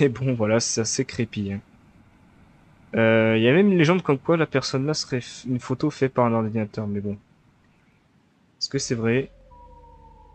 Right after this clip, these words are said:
Oh yes, une ambiance que j'adore.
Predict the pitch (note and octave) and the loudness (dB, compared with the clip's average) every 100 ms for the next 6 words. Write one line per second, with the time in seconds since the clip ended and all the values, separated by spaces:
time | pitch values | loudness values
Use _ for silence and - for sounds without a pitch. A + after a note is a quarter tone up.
0 | - - - - A#2+ A#2 G#2+ G#2 B2 B2+ | -20 -20 -16 -6 -2 0 0 2 2 2
1 | - - - - G#2 - A#2+ C3+ C3 C#3+ | -2 -8 -8 -10 -12 -12 -6 -2 0 -2
2 | C3+ C#3+ B2+ B2 A#2+ A2 G2 | 0 2 4 4 4 2 0